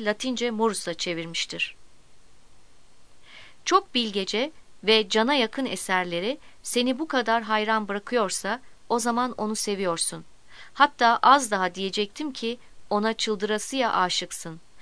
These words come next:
Ancak bunu hisseden yalnız sen değilsin. Azizim Hatun, hayranlığını pek çok insan paylaşıyor ve bu hayranlık karşılıklı. Çünkü Morus da neredeyse beni kıskandıracak kadar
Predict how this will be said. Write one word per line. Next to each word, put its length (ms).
Ancak 440
bunu 180
hisseden 480
yalnız 420
sen 340
değilsin. 460
Azizim 440
Hatun, 420
hayranlığını 720
pek 280
çok 180
insan 400
paylaşıyor 680
ve 220
bu 140
hayranlık 520
karşılıklı. 720
Çünkü 420
Morus 500
da 200
neredeyse 640
beni 200
kıskandıracak 840
kadar 320